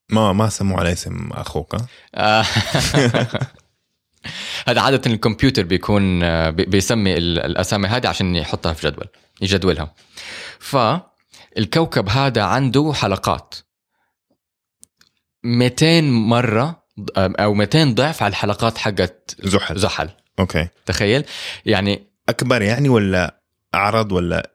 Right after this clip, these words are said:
Speaker 1: إيش؟
Speaker 2: لا، حجمها كبيرة، كبيرة، كبيرة، كبيرة
Speaker 1: أوسع،
Speaker 2: مرة.
Speaker 1: يعني مرة بعيد عن الكوكب.
Speaker 2: م-، غير إنها بعيدة، ح-، <laughs> حجمها بصفة، بصفة عامة
Speaker 1: أيوة، أيوة.
Speaker 2: مرة كبير. يعني، آه، تخيل كده، هم حس-، حسبوا طبعا ب-، بالرياضات، توقعوا إنه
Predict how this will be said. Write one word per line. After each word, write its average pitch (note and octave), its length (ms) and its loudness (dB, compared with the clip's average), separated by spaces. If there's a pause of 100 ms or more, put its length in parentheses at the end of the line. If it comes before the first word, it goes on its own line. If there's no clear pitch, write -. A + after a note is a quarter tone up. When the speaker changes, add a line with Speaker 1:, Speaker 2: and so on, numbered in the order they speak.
(160)
Speaker 1:
إيش؟ - 340 -2 (260)
Speaker 2:
لا، A#2+ 140 2
حجمها E2+ 460 0 (460)
كبيرة، A2+ 260 4
كبيرة، G#2+ 200 2
كبيرة، G2+ 160 2
كبيرة A#2+ 140 4
Speaker 1:
أوسع، F#2 160 0
Speaker 2:
مرة. D#2 160 0
Speaker 1:
يعني F#2+ 140 4
مرة A2 300 4
بعيد G2 280 2
عن F2+ 140 2
الكوكب. E2+ 380 -2 (180)
Speaker 2:
م-، - 760 -6
غير E3+ 180 4
إنها D#3 120 4
بعيدة، C3 500 0 (800)
ح-، - 140 0
<laughs> - 560 0
حجمها C#3 260 0
بصفة، B2+ 340 0
بصفة G2+ 420 -2
عامة A2+ 200 0 (300)
Speaker 1:
أيوة، G2 240 4
أيوة. F2+ 120 4
Speaker 2:
مرة B2 140 2
كبير. G2 380 0 (240)
يعني، G2+ 500 0
آه، G#2+ 40 -2
تخيل A#2+ 280 0
كده، F#2+ 200 2
هم A2 200 2
حس-، A#2 420 -2
حسبوا B2+ 520 -2
طبعا A2+ 220 0
ب-، F#2+ 280 -2
بالرياضات، F#2+ 580 2 (340)
توقعوا G2 560 0
إنه F2+ 220 2